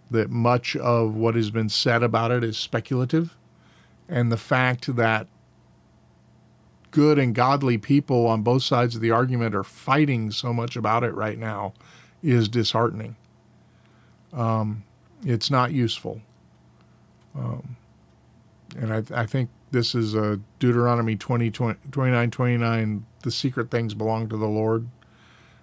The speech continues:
We are given glimpses. We're given some clues, but I don't think we're given enough to be dogmatic about how the relationship between Father, Son, and Holy Spirit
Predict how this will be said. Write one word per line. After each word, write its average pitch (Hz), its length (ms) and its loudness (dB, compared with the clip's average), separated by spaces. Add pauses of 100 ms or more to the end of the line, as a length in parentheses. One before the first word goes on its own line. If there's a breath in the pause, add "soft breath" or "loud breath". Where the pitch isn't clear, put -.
(120)
We 120 160 2
are 120 100 4
given 135 360 2
glimpses. 131 800 0 (640 soft breath)
We're 120 160 0
given 131 640 0 (540)
some 135 460 2
clues, 135 960 2 (560 soft breath)
but 123 160 2
I 120 100 4
don't 135 280 0
think 131 240 -2
we're 120 100 -2
given 120 300 0
enough 117 340 -2
to 123 100 -6
be 113 160 0
dogmatic 113 840 0
about 107 380 -2 (380)
how 120 300 0
the 117 120 0
relationship 113 800 -2
between 110 320 -6
Father, 110 320 -2
Son, 113 240 -6
and 104 100 -6
Holy 110 220 -6
Spirit 107 480 -4